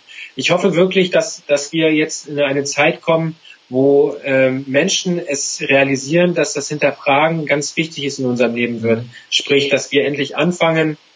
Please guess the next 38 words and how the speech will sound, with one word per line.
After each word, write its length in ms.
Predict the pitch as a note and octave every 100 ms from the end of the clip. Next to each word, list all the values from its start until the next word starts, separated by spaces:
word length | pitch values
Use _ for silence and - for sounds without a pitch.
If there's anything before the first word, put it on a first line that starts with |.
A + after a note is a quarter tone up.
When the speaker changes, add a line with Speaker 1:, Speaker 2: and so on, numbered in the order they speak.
| _ -
Speaker 1:
ähm, 400 | B2+ B2+ B2 C#3+ D3+
nicht 200 | E3 E3+
nur 120 | D#3
unser 180 | C#3+ C3+
Leben 200 | E3+ G3
zu 120 | F#3
hinterfragen, 420 | F3 D#3+ D#3 D3+
sondern 220 | C#3+ C#3
das, 200 | C#3+ -
was 200 | C#3 - -
um 80 | D#3
uns 160 | D3
herum 240 | C#3 C3+ D3
passiert, 500 | B2+ - C3+ B2+ - _ - _ C3
um 140 | B2
dann 180 | B2+ C#3
letzten 260 | C#3+ - C3
Endes 220 | C3+ C3+
wieder 140 | B2+
glücklicher 420 | C3+ D3+ D3 C3
zu 140 | - A2
leben. 280 | A2 G#2+ - _
Da 480 | C3 C3+ C3 B2 - _
hoffe 320 | A2+ D3 -
ich 160 | F3 -
es 260 | D#3+ - D3
wirklich 360 | D3+ D#3+ C#3+
sehr 240 | C#3+ D#3 F3
vom 180 | D3+
Herzen, 360 | C#3 C#3 - D#3
dass 240 | C3 - -
ihr 400 | E3+ F3+ F3+ -
auch 220 | C#3+ D#3+
jetzt 200 | D3+ -
gerade 300 | C#3 C#3+ D3+
diesen 220 | C3 C3+
Weg 200 | C3 E3+
findet 320 | - D#3+ D#3